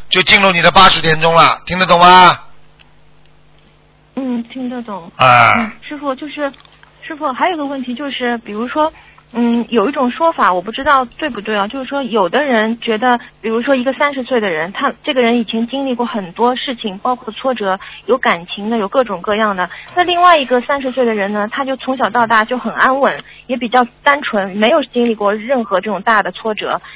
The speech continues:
Speaker 2: 那就别人就说第二种人可能肯定要，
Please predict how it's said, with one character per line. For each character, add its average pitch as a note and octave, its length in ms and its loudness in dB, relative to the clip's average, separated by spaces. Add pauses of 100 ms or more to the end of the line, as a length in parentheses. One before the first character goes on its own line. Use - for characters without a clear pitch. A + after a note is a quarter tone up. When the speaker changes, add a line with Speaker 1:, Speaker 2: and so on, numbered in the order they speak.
(260)
Speaker 2:
那 D#4+ 240 6
就 E4 160 0
别 A#3 180 6
人 C#4 140 6
就 C#4+ 140 0
说 C4+ 180 6 (140)
第 E4 120 2
二 E4 180 8
种 G#3 200 0
人 F#3 320 -2
可 - 220 -2
能 G3 180 2
肯 A3+ 160 -2
定 A3 100 2
要， C#4+ 140 4